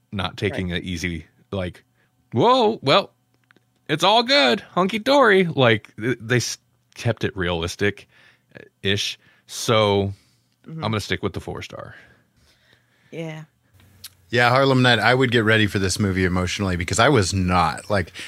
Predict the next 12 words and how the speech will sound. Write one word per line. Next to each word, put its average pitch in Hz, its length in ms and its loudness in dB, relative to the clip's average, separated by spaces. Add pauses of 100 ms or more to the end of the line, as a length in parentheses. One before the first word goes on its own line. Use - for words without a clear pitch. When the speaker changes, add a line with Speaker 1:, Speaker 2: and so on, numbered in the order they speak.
(100)
Speaker 3:
this 202 100 0
is 131 100 2
a 110 40 4
Nick 107 280 2
Cage 120 360 2
movie 110 240 4
about 101 200 4
a - 60 -2
pig. - 500 -4 (300)
Like, 110 220 -2 (280)
<laughs> 480 300 -4
how 427 180 4